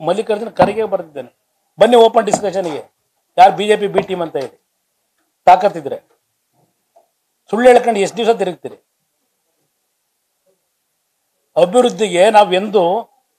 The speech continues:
ಯಾವ, ಯಾವುದೇ ಸಂದರ್ಭದಲ್ಲೂ ವಿರೋಧ ಪಕ್ಷದಲ್ಲಿರಲಿ, ಆಡಳಿತ ಪಕ್ಷದಲ್ಲಿರಲಿ,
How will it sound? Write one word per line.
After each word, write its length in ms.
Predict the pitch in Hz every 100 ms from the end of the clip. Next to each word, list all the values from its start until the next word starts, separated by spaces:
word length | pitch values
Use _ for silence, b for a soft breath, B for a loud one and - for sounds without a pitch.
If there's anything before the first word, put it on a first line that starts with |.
| _
ಯಾವ, 320 | 139 156 196 202
ಯಾವುದೇ 380 | 156 190 220
ಸಂದರ್ಭದಲ್ಲೂ 600 | 214 208 208 185 185 160
ವಿರೋಧ 260 | 143 185 208
ಪಕ್ಷದಲ್ಲಿರಲಿ, 640 | - - 208 196 190 233 247 - _ _ _
ಆಡಳಿತ 240 | 180 214 -
ಪಕ್ಷದಲ್ಲಿರಲಿ, 560 | 147 - 180 147 120